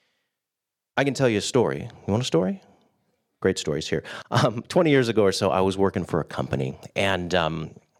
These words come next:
it was really a high-pressure kind of job. Really had to,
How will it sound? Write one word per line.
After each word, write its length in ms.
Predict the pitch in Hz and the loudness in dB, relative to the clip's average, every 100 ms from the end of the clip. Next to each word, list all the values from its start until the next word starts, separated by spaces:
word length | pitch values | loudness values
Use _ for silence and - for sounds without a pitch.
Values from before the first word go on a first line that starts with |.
| _ _ _ _ _ - | _ _ _ _ _ -14
it 320 | - - - | -14 -10 -4
was 140 | 110 | 0
really 200 | 135 123 | 2 2
a 40 | 95 | 0
high-pressure 580 | 92 87 - 95 - | -2 -4 -4 -4 -4
kind 220 | 90 87 82 | -4 -2 -2
of 80 | |
job. 360 | 80 76 69 76 | 0 -2 -2 -4
Really 240 | 95 95 90 | 0 0 2
had 280 | 92 85 | 0 -2
to, 320 | - 85 80 | 0 0 0